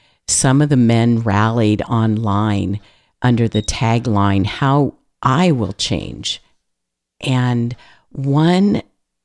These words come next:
young man, his hashtag How I Will Change said, "That means sacrificing some of my own social capital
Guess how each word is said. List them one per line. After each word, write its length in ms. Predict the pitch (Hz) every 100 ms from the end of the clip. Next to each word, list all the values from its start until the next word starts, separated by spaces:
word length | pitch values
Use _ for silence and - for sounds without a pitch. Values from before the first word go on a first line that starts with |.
| _ _ -
young 380 | 151 147 143 139
man, 520 | 123 110 104 107 107 _ _ _ _ _
his 320 | - 151 151 -
hashtag 720 | 127 117 - - 107 104 110
How 280 | - 120 113
I 180 | 120 117
Will 160 | 123 131
Change 640 | - 123 120 131 151 - _ _ _ _ _ _
said, 540 | - - 127 110 110 - _ _ -
"That 260 | 135 -
means 460 | 147 139 127 123 120
sacrificing 960 | - 123 131 160 - 131 127 - 117 117
some 240 | 123 123
of 160 | 117 117
my 260 | 113 110 -
own 460 | 127 131 143 170 170 _ _
social 460 | - - 139 - 147
capital 720 | - 135 123 120 104 98 -